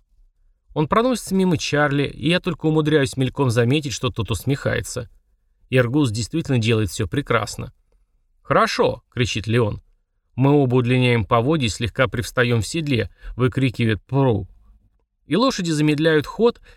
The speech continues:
и рысью двигаются к повороту на круге в конце.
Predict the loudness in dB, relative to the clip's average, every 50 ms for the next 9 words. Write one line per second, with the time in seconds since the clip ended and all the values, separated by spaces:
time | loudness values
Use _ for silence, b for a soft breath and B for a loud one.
0 | b b b -2 0 0 0 -2 -2 -4 -4 -4 -2 0 0 0 0 0 -2 -2
1 | -4 -8 -8 _ 0 2 4 4 4 2 2 0 -2 -4 -12 b b b b b
2 | b -4 -2 -2 0 0 0 2 0 0 -2 0 0 0 0 -2 -4 -8 -8 -8
3 | -10